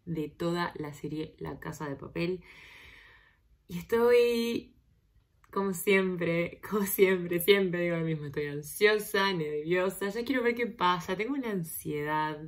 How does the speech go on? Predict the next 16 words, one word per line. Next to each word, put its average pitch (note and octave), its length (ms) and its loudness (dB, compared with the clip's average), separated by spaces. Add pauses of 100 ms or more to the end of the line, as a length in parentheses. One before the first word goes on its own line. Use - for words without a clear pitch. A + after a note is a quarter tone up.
(120)
es G#3 200 -4
lo G3+ 140 2
único F#3 300 0
que D3+ 80 -2
pienso D3 360 -6
estos, C#3+ 400 -12 (600)
lo, D#3 400 -8
lo D#3+ 160 -4
único E3+ 280 -2
que D3+ 60 -8
estuve D#3+ 200 -2
pensando D3 280 -6
estos D3 220 -10
últimos C#3+ 340 -8
días. C#3+ 320 -8 (580)
Em, D3 680 -2